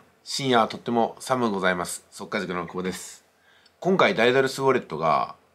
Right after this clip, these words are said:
まあ、ハードディスクの容量不足で、真っ赤な画面になっちゃってるの。これびっくりしますよね。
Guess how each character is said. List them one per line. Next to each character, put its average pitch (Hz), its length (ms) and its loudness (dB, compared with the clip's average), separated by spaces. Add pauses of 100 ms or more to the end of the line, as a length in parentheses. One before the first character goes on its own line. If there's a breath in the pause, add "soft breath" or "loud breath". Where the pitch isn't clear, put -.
ま 98 100 -10
あ、 - 20 -10
ハ 135 120 2
ー - 20 -4
ド 139 100 -4
デ 139 60 -2
ィ 131 40 -4
ス - 80 -6
ク 113 60 -6
の 85 240 -6
容 110 200 -2
量 113 120 2
不 117 80 -2
足 92 200 -10
で、 92 320 -6 (260)
真 104 140 -6
っ - 20 -10
赤 147 140 -2
な 131 80 0
画 104 100 -4
面 95 140 -8
に 87 40 -6
な 90 60 -6
っ 87 40 -12
ち - 100 -12
ゃ - 20 -16
っ - 20 -20
て - 120 -18
る 78 60 -12
の。 - 140 -14 (220)
こ - 160 -6
れ 151 60 -2
び 160 80 -2
っ 156 40 -4
く 175 120 -2
り 160 40 0
し 135 60 -2
ま 135 100 2
す 107 80 -4
よ 90 80 -2
ね。 87 360 -4